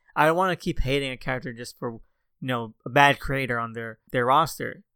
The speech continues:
You know, I wanna give them a fair chance, so I decided to go look at this. And I have to say,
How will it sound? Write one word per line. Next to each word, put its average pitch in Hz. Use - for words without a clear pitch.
You 123
know, 120
I 120
wanna 127
give 127
them 123
a -
fair 127
chance, 139
so 123
I 120
decided 120
to 120
go 120
look 123
at -
this. 196
And -
I 185
have -
to -
say, 247